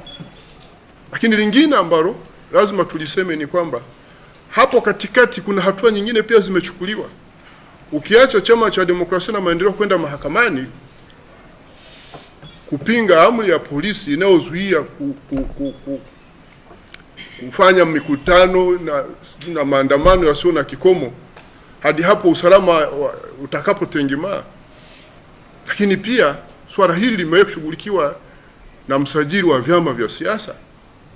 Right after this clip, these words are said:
ambaye alishauri kwamba tutumie sheria ya vyama vya siasa ambayo ina baraza mahususi, lakini inavyoelekea walimpuuza.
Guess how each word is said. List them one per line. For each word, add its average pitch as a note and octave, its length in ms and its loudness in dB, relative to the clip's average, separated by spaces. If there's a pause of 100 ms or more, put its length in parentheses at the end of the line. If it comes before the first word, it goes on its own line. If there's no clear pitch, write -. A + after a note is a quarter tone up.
(560)
ambaye E3+ 320 6
alishauri F#3+ 380 2
kwamba G3 360 0
tutumie G3+ 420 -2
sheria G#3 320 2
ya F3+ 60 6
vyama G#3 300 0
vya D#3 160 0
siasa F3 540 -4 (1000)
ambayo G#3 400 6
ina F#3 160 6
baraza G3+ 400 4
mahususi, E3+ 720 -4 (560)
lakini E3+ 200 -2
inavyoelekea F#3+ 460 4
walimpuuza. D3 680 0